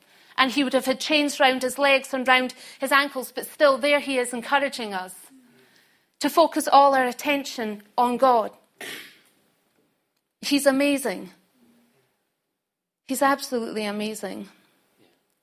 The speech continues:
In chapter one, verse twelve, he speaks about the chains being for the furtherance of the gospel. And, um,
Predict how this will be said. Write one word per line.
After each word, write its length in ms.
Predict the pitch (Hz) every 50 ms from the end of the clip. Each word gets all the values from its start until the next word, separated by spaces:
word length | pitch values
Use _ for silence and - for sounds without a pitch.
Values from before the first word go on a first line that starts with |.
| _ _ _ _ _ _ _ _ _ _ _ _ _ _ _ _ _ - - - - - _
In 140 | - 262 262
chapter 400 | 262 - 302 302 294 - 269 254
one, 240 | 247 254 247 254 247
verse 280 | 254 247 233 - - -
twelve, 480 | - - 247 240 233 220 226 226 -
he 160 | - - - 247
speaks 460 | - - - - 269 262 - - -
about 320 | 254 247 233 226 220 226 - _ _ _ _ _ _
the 100 | _ 240
chains 520 | 240 - - 269 254 247 247 247 240 240 -
being 240 | - 247 233 233 226
for 160 | - - 226
the 80 | 220 214
furtherance 600 | - - 254 233 233 233 240 214 214 208 - -
of 100 | 208 -
the 80 | 208 190
gospel. 600 | 190 202 202 196 - - - - 190 196 190 185 _ _ _ _ _ _ _ _ _ _ _ _ _ _ _ _ _ _ _ _ - - -
And, 240 | 254 247 247 247 240
um, 460 | 233 233 226 233 233 233 226 226